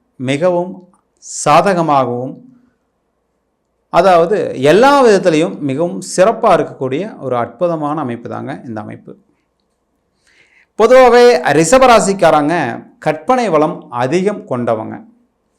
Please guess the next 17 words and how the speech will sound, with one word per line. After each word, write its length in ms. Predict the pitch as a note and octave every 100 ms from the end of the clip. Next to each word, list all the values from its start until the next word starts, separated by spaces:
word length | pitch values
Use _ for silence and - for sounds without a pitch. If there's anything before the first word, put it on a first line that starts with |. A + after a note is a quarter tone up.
| _ _ _
இவங்கள 400 | B2+ D#3+ F#3+ F3 E3+
மாதிரி 220 | A3 G#3
கற்பனை 420 | - C#3+ - F#3
ச-, 320 | F3 D#3+ D#3 C3
அதாவது, 380 | C3 C#3+ C#3 C#3 C3+
கற்பனையை 440 | C3 - F#3 F3 C#3+
வாழக்கூடியவங்க 720 | C#3+ D3+ D#3 C#3 C3+ B2+ D3+ B2 G#2+ - _ - C3
உலகத்துல 580 | D3+ D3 D3 E3 G3 C3
வேற 240 | A#2+ A#2
எந்த 180 | A#2+ C#3+
ராசிக்காரங்களும் 640 | B2+ B2 C3 A#2+ B2 A#2
இருக்க 160 | A2 A#2
முடியும். 360 | G#2+ G#2+ A2+ - _ _ _ _ _ _ _ _ _
அந்த 280 | A#3 A#3+ C#4
அளவுக்கு 240 | C4+ B3
வந்து 140 | A#3+ G3
பார்த்தீங்கன்னா, 400 | E3+ F3 G#3